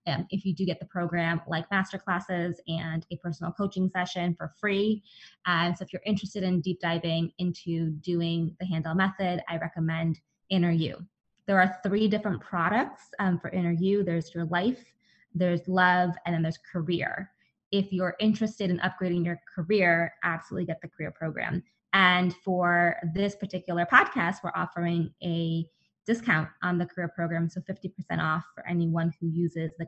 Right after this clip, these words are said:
code, and we'll provide the code in the notes of this podcast.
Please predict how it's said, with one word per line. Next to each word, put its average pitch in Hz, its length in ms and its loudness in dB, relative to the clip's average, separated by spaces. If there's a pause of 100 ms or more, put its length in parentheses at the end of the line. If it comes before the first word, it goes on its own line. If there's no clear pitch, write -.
code, 170 360 0
and 175 140 -2
we'll 170 120 0
provide 165 340 -4
the - 60 -16
code 160 420 -2 (320)
in 185 100 4
the 165 80 4
notes 165 540 0
of 165 120 -4
this - 200 -10
podcast. - 500 -6